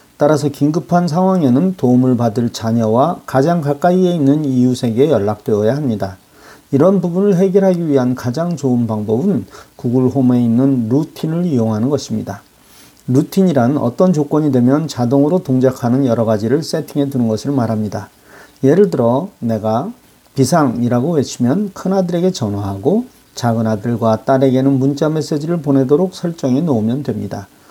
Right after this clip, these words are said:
이 루틴이란 기능은 응용에 따라 여러 가지 일을 할 수 있습니다.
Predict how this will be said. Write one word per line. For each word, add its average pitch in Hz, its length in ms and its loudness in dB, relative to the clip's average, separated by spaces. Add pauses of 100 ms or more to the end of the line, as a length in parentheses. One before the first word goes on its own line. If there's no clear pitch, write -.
(600)
이 175 260 4
루틴이란 202 640 2
기능은 127 480 0
응용에 170 380 2
따라 123 300 0
여러 120 220 -6
가지 151 260 2
일을 170 160 0
할 143 120 -2
수 139 140 -4
있습니다. 104 520 -6